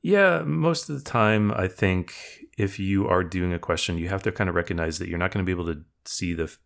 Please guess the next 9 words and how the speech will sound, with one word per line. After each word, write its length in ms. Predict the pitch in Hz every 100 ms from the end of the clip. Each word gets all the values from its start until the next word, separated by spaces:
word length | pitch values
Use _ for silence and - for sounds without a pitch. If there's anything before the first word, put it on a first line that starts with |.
| _
see 200 | - -
the 180 | 80 -
end 420 | 82 80 80 80 _
from 240 | _ 85 82
the 80 |
beginning. 420 | 76 76 82 80 78
In 120 | 80
other 140 | 82
words, 280 | 82 78